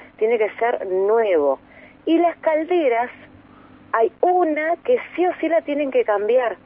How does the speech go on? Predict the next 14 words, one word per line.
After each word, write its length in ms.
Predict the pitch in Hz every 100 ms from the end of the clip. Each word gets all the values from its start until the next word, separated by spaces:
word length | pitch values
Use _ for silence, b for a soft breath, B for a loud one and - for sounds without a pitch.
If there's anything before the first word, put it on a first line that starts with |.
| - - - -
porque 260 | - - 208 -
ya 120 | 247
tiene 300 | 254 269 254 233
sus 140 | 208 -
años, 340 | 254 254 202 185
tiene 240 | 214 233 - B B
los 180 | 190 196
años, 240 | 220 254
creo 180 | - 226
yo, 160 | 214 226
del 300 | 233 220 190
colegio, 480 | 180 185 240 - 175
los 120 | 165
veinticinco, 800 | 160 156 165 - 208 208 196 185